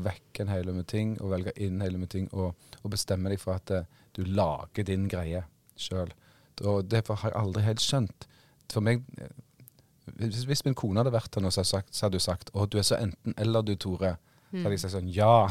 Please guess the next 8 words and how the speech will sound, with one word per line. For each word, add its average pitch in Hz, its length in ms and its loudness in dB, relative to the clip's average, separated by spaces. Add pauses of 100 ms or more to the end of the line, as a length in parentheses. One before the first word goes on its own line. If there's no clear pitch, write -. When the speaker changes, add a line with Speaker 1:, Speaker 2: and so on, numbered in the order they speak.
(160)
Speaker 1:
<laughs> 196 180 10
Speaker 2:
Mm. 180 380 6 (440)
Speaker 1:
Men 117 160 4
for 120 160 2
meg 127 160 8
må 110 140 6
det 101 80 2
være, 104 300 4